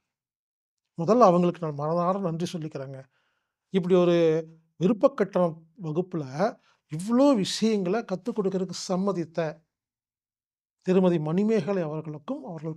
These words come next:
குடும்பத்தாருக்கும் எனது மனமார்ந்த நன்றிகள். இந்த வகுப்புல நீங்க கலந்துக்கணும்னா, நீங்க anatomic therapy dot org-ங்கிற வெப்சைட்ல போயி,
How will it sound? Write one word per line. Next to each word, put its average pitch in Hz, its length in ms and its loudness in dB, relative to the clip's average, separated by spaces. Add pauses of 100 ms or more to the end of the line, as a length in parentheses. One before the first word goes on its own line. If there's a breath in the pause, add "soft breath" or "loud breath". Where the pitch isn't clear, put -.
குடும்பத்தாருக்கும் 185 680 -6
எனது 151 220 -4
மனமார்ந்த 156 580 -4
நன்றிகள். 143 520 -10 (1500)
இந்த 269 360 6
வகுப்புல 185 400 6
நீங்க 160 180 -2
கலந்துக்கணும்னா, 151 720 -4 (1600)
நீங்க 196 240 2
anatomic 226 540 2
therapy 190 320 0
dot 165 240 2
org-ங்கிற 175 600 0
வெப்சைட்ல 156 480 -8
போயி, 160 480 -6